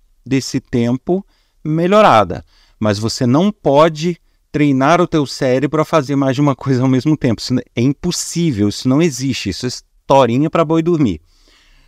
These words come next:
A primeira coisa, então, que a gente precisa saber é que pra gente obter maior eficiência, maior eficácia, maior produtividade,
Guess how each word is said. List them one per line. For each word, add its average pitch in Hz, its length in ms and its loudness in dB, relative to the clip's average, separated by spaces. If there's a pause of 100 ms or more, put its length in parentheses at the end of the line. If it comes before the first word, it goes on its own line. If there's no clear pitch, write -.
(680)
A 196 80 6
primeira 208 360 2
coisa, 175 260 2
então, 151 180 0
que 151 80 -4
a 135 60 2
gente 131 180 -2
precisa 143 560 -2
saber 117 600 0 (240)
é 127 100 -4
que - 100 -10
pra 165 220 0
gente 170 300 -2
obter 147 520 0 (240)
maior 131 560 2
eficiência, 123 1040 -4 (520)
maior 123 340 0
eficácia, 131 840 -2
maior 104 300 0
produtividade, 113 1080 -2